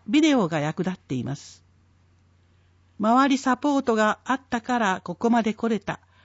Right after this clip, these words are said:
と感謝の気持ちを忘れません。国体では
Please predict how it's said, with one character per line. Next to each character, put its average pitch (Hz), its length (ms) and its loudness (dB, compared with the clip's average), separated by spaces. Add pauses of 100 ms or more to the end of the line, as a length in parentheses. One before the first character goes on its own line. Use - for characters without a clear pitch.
(140)
と 220 100 -8
感 294 280 4
謝 226 140 0
の 165 140 0
気 - 160 -6
持 220 160 0
ち 233 200 -6
を 233 200 -2
忘 160 200 -6
れ 170 100 -4
ま 160 100 -4
せ 147 180 -8
ん。 127 120 -10 (1600)
国 254 240 -2
体 269 200 2
で 240 140 2
は 180 220 0